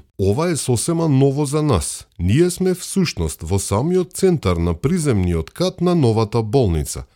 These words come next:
За фондацијата се надеваме дека ова ќе отвори целосно ново ниво, каде што вашата дарежливост ќе се претвори во конкретно влијание, бидејќи можете да не видите нас, а ние можеме да видиме како пациентите добиваат сила,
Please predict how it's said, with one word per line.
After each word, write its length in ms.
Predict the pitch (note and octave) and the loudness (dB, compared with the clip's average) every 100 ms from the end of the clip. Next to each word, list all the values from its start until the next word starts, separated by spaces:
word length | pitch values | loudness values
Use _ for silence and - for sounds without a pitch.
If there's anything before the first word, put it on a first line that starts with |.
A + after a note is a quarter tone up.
| _ | _
За 160 | G#2+ F3+ | -4 -2
фондацијата 840 | F3 F3 E3 E3 - F#2 D#2+ - D#2 | 0 -2 0 -2 -2 -2 -2 -4 -8
се 200 | - C3+ | -4 0
надеваме 600 | D3 C#3+ F#2 G2 A#2+ D#3+ | 0 0 0 0 2 0
дека 280 | D3+ C3+ G2+ | 0 -2 0
ова 240 | G2+ C#3+ D#3+ | 0 2 0
ќе 140 | - | 0
отвори 400 | C#3 - E3 C3+ | -2 -2 -4 -2
целосно 640 | - - C3+ E3+ - E3+ | -4 -2 -2 -2 -2 0
ново 400 | D#3 E3+ E3+ A2+ | 2 2 2 2
ниво, 480 | F2 E2 C2+ C#2+ A2+ | 2 2 -2 -2 -2
каде 340 | - F#3+ F3+ C#3 | 0 0 0 0
што 220 | - F2+ | 0 -2
вашата 520 | F2+ C#3 - D3+ D#3+ | 0 -2 -2 -2 -2
дарежливост 920 | F2+ E2+ F2 D3 D#3+ G#2+ E2 D3+ - | 0 0 2 2 2 0 0 -4 -4
ќе 120 | - | -4
се 160 | F#3+ D3 | -2 -2
претвори 540 | G#2 D#3 F3+ F3 E3 | 0 0 0 0 0
во 180 | F#2+ E2+ | 0 -2
конкретно 680 | - C#3+ F3 - F3+ F3+ E3+ | 0 2 2 2 -2 0 -2
влијание, 640 | D3+ D#3 D#3+ C3+ D#2+ D2 C2 | 0 -2 0 2 0 0 -2
бидејќи 400 | F#2 E3 B2 F#2+ | -2 0 0 0
можете 500 | E2+ G2+ B2+ D#3+ F3 | 0 2 2 0 -2
да 160 | D#3 D#3+ | -2 0
не 120 | D#3+ | 0
видите 440 | B2+ A2+ A#2 D3 | 0 0 0 -2
нас, 380 | C#3+ D#3+ G#2+ - - - | 0 2 0 -2 -14 -4
а 100 | D#3 | 0
ние 280 | E3+ F#3+ A#2 | 4 4 4
можеме 480 | G2 A#2 D3 E3+ | 4 0 0 -2
да 120 | C3+ F#2 | 0 0
видиме 400 | A#2 D#3+ D3 F#2 | 0 0 0 -2
како 500 | - D3+ F3 F#3+ F#3+ | -4 -4 -2 0 0
пациентите 800 | F3 - A2 G#2 G#2+ C3+ D#3 | -2 -2 0 2 0 -4 -4
добиваат 640 | C#3 G#2+ D#2 E2 F2+ B2 - | -4 -4 -2 -2 -2 -4 -6
сила, 400 | - G3+ D#2 | -2 0 0